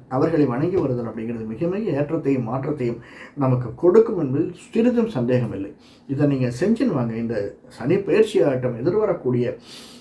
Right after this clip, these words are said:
மெயினா நான் சொல்லக்கூடிய இந்த வருடம், விஸ்வாவசு வருஷம், வருஷத்தினுடைய பலன் நமக்கு நல்லதொரு ஏற்றத்தை தான் தரும், மாற்றத்தை தரும். நல்லதே நினைப்போமே, நல்லதே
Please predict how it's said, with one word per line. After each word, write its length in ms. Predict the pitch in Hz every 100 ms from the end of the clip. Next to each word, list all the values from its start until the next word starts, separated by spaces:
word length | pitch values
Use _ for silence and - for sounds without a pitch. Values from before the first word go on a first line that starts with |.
| - 120 139
மெயினா 420 | 208 247 220 - - -
நான் 180 | 127 123
சொல்லக்கூடிய 420 | 143 175 131 151
இந்த 140 | 127 110
வருடம், 320 | 120 120 - -
விஸ்வாவசு 520 | - 160 135 123 110
வருஷம், 360 | 131 147 135 -
வருஷத்தினுடைய 720 | 135 - 214 - 160 123 104 -
பலன் 300 | 156 196 220 - - - -
நமக்கு 460 | 135 127 127 120 117
நல்லதொரு 580 | 127 175 269 269 214
ஏற்றத்தை 440 | 127 139 151 147 120
தான் 180 | 123 127
தரும், 280 | 110 104 113
மாற்றத்தை 460 | 151 202 190 -
தரும். 260 | - 101 - - - - - - -
நல்லதே 480 | 131 160 190 208 214
நினைப்போமே, 520 | 170 156 139 131 127
நல்லதே 360 | 120 123 135